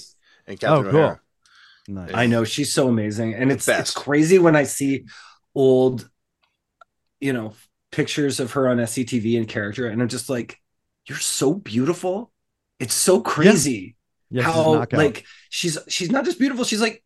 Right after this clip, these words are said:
Speaker 3: character comedian beautiful, where she can, like, imbue it into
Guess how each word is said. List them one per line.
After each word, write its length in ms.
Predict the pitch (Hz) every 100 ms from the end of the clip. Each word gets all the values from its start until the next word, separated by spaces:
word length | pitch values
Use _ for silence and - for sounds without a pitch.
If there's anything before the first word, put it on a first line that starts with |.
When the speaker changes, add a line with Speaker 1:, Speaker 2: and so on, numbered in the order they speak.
| _
Speaker 3:
character 800 | - 214 285 320 - 202 180 -
comedian 500 | 180 175 165 170 160
beautiful, 480 | 151 170 160 180 151
where 100 | 165
she 160 | 165 165
can, 160 | 180
like, 300 | 165 160 - _ _ _ _ _ _ _ -
imbue 540 | 175 165 143 180 262
it 180 | 214 -
into 600 | 165 185 170 180 160 156